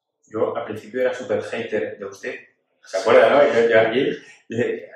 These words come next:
"¿Esto, esto qué? Esto es". Yo digo, "Ay, saldré aquí con diecisiete. Tengo veinticinco ahora". <laughs> Entonces, es completamente distinta mi opinión ahora.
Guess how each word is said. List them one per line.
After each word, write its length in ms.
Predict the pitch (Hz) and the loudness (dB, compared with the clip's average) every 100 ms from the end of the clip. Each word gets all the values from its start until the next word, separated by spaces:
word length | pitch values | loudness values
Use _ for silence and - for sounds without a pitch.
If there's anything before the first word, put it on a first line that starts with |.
| - | -20
"¿Esto, 460 | - - - - - | -20 -10 -8 -8 -12
esto 220 | _ - | _ -20
qué? 140 | - - | -20 -20
Esto 220 | - - | -18 -14
es". 440 | - - - _ _ _ _ _ _ _ _ _ - | -12 -14 -20 _ _ _ _ _ _ _ _ _ -18
Yo 80 | - - | -12 -12
digo, 180 | - - - - | -12 -14 -14 -10
"Ay, 220 | 107 110 - | -10 -8 -12
saldré 400 | - - 110 110 | -12 -4 0 4
aquí 160 | 127 147 | 4 4
con 140 | - | 4
diecisiete. 720 | - - 113 110 - - - _ _ _ _ _ _ - - _ | 2 0 -6 -6 -8 -10 -20 _ _ _ _ _ _ -20 -20 _
Tengo 220 | 123 135 151 | -2 4 4
veinticinco 440 | 139 - 131 113 | 4 2 0 6
ahora". 180 | 110 110 - | 6 6 8
<laughs> 60 | |
Entonces, 680 | - - 190 151 151 156 - - - - 156 - - - | 8 10 10 8 6 4 2 -2 -12 -6 -4 -4 -6 -4
es 120 | - | 2
completamente 500 | 180 170 165 165 170 165 | 4 6 6 6 6 4
distinta 340 | 135 127 117 | 4 2 2
mi 80 | 113 | 2
opinión 300 | 110 110 107 | 0 0 0
ahora. 320 | 104 107 - | 0 0 0